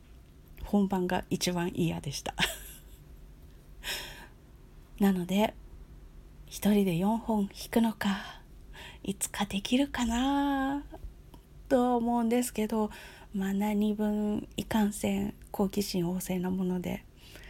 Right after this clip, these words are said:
楽譜探しております。テレマンの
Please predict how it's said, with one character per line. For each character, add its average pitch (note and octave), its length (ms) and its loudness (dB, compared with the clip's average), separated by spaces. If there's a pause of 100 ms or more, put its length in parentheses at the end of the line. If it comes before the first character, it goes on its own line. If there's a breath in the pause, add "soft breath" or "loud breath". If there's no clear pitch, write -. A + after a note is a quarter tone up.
(240 loud breath)
楽 F3 280 -2
譜 F3+ 400 -2
探 - 400 -4
し - 360 -4 (280)
て E3 220 -2 (260)
お E3 100 0
り E3 160 -6
ま - 240 0
す。 - 320 -4 (3000 loud breath)
テ B3 100 4
レ A#3 100 8
マ G3 200 2
ン G3+ 120 0
の B3+ 240 4